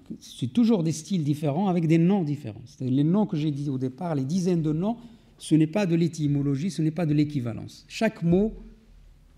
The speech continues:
disons, se réfère à un jardin. Et on voit à quel point, évidemment, quand j'ai parlé tout à l'heure,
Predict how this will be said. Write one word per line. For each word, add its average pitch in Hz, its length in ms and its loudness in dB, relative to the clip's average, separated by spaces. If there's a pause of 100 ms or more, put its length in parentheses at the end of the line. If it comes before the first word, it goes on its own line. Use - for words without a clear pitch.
(680)
disons, 151 260 4
se - 140 0
réfère 165 580 0 (320)
à 127 60 0
un 127 140 4
jardin. 110 340 -4 (1080)
Et 156 400 4 (880)
on 156 180 6
voit 180 220 0
à 170 140 2
quel 165 280 -2
point, 202 320 -2 (680)
évidemment, 147 560 2
quand 151 140 0
j'ai 135 140 0
parlé 139 280 -2
tout 139 200 -12
à 131 100 2
l'heure, 185 320 2